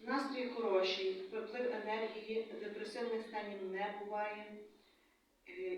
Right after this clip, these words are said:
і загальний стан здоров'я, м, ну, будемо говорити, на висоті. Е, появилася впевненість в тому, що отут нам може зарадити такий продукт.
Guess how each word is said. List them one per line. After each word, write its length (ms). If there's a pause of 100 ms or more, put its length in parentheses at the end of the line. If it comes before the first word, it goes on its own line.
(120)
і 240
загальний 480
стан 280
здоров'я, 720 (180)
м, 200 (460)
ну, 280
будемо 240
говорити, 360
на 60
висоті. 480 (1500)
Е, 340
появилася 680
впевненість 600
в 40
тому, 320
що 360
отут 460
нам 460
може 220
зарадити 580
такий 300
продукт. 480